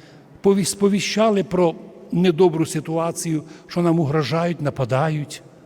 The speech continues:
А великі молитви нашого народу, в тому числі і наші з вами молитви, так і зробили,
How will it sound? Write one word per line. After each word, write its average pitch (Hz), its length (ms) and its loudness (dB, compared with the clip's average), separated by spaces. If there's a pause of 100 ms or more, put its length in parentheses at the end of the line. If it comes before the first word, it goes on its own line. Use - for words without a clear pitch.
(1080)
А 180 80 0
великі 233 360 2
молитви 208 500 0
нашого 160 340 -2
народу, 143 420 0 (680)
в - 20 -20
тому 214 220 0
числі 220 280 -4
і 220 40 2
наші 226 360 2
з 143 80 0
вами 147 200 2
молитви, 180 580 0 (460)
так 277 260 -2
і 208 40 0
зробили, 131 600 -2